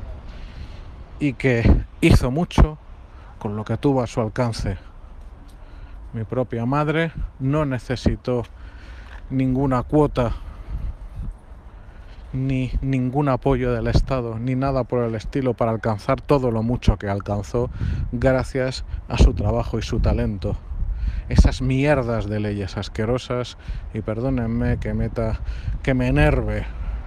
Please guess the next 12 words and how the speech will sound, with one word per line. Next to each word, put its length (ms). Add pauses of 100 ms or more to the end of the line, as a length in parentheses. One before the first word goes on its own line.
(1400)
en 80
momentos 460
como 340
este, 400 (600)
solo 300
sirven 440
para 240
proteger 580 (240)
a 100
las 200
parásitas 640
mediocres, 760